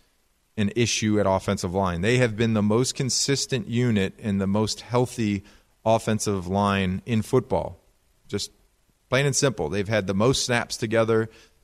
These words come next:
and when you have the ability to play with an offensive line that's played together for that long, it's tough when you lose a, a guy,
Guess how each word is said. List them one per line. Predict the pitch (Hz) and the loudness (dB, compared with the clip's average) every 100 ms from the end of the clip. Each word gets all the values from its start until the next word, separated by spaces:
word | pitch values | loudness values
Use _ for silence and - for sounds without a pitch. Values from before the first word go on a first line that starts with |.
| _ | _
and | - 98 98 95 | -2 0 2 0
when | - 107 | 0 0
you | 107 | 2
have | 107 123 120 113 104 - | 2 4 4 2 -2 -6
the | 107 | 0
ability | 104 104 117 113 101 | 2 2 2 2 0
to | 90 | 0
play | 95 117 117 110 | 2 4 4 4
with | 104 | 2
an | 101 | 2
offensive | 98 107 104 104 92 | 2 2 0 0 0
line | 113 117 104 | 2 2 0
that's | 95 90 | 0 -4
played | - 131 156 | -2 0 0
together | 101 95 92 92 | 2 2 2 -2
for | - | -2
that | 87 85 120 | -2 0 0
long, | 156 131 101 104 - _ _ _ _ _ - | 2 2 2 -2 -6 _ _ _ _ _ -8
it's | 110 - | -6 0
tough | 156 170 - | 4 4 4
when | 123 | 0
you | 113 | 2
lose | 110 147 110 | 4 4 2
a, | 98 80 | -2 -6
a | 110 92 | -4 0
guy, | 98 82 82 | 0 0 -8